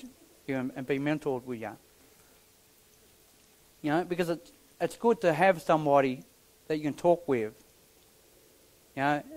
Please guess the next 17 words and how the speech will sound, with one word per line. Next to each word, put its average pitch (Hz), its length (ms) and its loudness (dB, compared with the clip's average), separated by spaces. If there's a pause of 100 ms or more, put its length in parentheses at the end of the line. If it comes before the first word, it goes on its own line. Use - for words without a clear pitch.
(220)
particularly 240 300 2
when 170 100 4
you're 160 140 6
going 151 120 8
through 147 140 -8
difficult 143 340 -8
times 135 300 -2
and 131 120 -4
you're 131 120 -4
thinking, 156 460 -4 (840)
"I 151 60 -4
can't 208 220 2
see 185 100 0
where 165 160 2
God's 156 460 4 (840)
in 156 160 0
this." - 420 -6